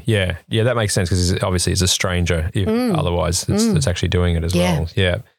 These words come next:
Speaker 1: In, in that heaving emergency department
Speaker 2: Mm.
Speaker 1: on at ten o'clock on a
Speaker 2: Yeah.
Speaker 1: Friday night, how
Speaker 2: Mm.
Speaker 1: much time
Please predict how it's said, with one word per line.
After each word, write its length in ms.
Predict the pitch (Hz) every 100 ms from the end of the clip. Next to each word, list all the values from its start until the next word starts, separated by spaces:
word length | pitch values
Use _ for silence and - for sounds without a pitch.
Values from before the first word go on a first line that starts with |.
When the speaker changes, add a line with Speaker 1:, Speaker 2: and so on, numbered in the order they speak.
| _ _ -
Speaker 1:
In, 80 | 120
in 220 | 127 127
that 200 | 120 101
heaving 340 | 113 139 139 127
emergency 480 | 107 101 95 95 98
department 600 | 208 208 - 220 - 156
Speaker 2:
Mm. 100 | -
Speaker 1:
on 260 | 92 90
at 200 | 87 87
ten 160 | - 98
o'clock 260 | 92 95 95
on 80 |
a 60 | 180
Speaker 2:
Yeah. 120 | 175 92
Speaker 1:
Friday 140 | 87 87
night, 360 | 90 85 -
how 160 | 117 131
Speaker 2:
Mm. 40 |
Speaker 1:
much 240 | 156 160 135
time 600 | - 117 110 101 98